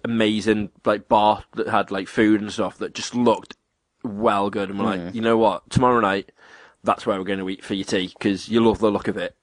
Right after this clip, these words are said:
Speaker 2: Mm-hmm.
Speaker 1: And I was like, "Well, sit down, have some beers, get really drunk, have some food and whatnot,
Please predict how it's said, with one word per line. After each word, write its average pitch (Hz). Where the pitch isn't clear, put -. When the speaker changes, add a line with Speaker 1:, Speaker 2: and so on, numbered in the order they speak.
Speaker 2:
Mm-hmm. 110
Speaker 1:
And 180
I 104
was 101
like, 98
"Well, 104
sit -
down, 107
have 113
some 127
beers, 104
get 127
really 123
drunk, 104
have 120
some 120
food 107
and 104
whatnot, 101